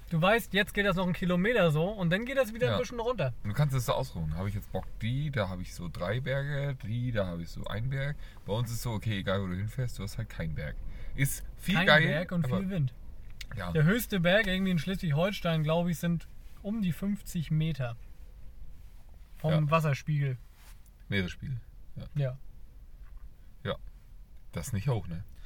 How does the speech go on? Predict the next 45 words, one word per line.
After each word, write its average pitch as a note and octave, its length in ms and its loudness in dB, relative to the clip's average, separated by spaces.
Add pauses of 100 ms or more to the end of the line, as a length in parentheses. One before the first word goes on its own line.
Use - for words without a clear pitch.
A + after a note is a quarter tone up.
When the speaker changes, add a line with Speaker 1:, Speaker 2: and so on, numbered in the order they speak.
(300)
Speaker 1:
Das D3+ 180 -2
ist B3+ 460 -8
nicht G#3+ 260 -6
hoch. - 60 -12
Speaker 2:
Eigentlich D3 400 4
ist B2 100 0
Schlittenfahren G2 600 -2
hier, F2+ 140 -4
deswegen G#2+ 320 2
binden B2+ 220 2
sich G#2+ 160 0
ja - 120 2
alle A2 120 0
Leute G#2 200 2
Schlitten - 280 -4
ans F2+ 220 -2
Auto. D#2 260 -2 (260)
Wahrscheinlich G#2 360 0
in F2 100 0
Bayern A2 240 8
Speaker 1:
Und A#2 80 2
Speaker 2:
würden B2 120 6
sie E3+ 60 6
dir E3 60 10
Speaker 1:
Trecker - 160 8
Speaker 2:
den - 20 2
Vogel - 260 4
Speaker 1:
und - 80 -6
Speaker 2:
zeigen. E2 300 -4
Speaker 1:
Ja, C#3+ 200 2 (200)
ja. C#3 160 -6 (180)
Speaker 2:
Ne? D#3+ 180 -6 (180)
Speaker 1:
Bin E3 140 4
Speaker 2:
Ja. D#3 60 4
Speaker 1:
ich C3+ 60 -2
von E3 200 2
überzeugt, D#3 560 0
ja. B2+ 120 -6 (460)
Speaker 2:
Aber D#2+ 340 -4
in D#2 120 -6
Bayern E2+ 340 0 (380)
würde F2+ 120 -4
ich - 140 -8
jedem E2+ 160 -2
anderen E2+ 260 -4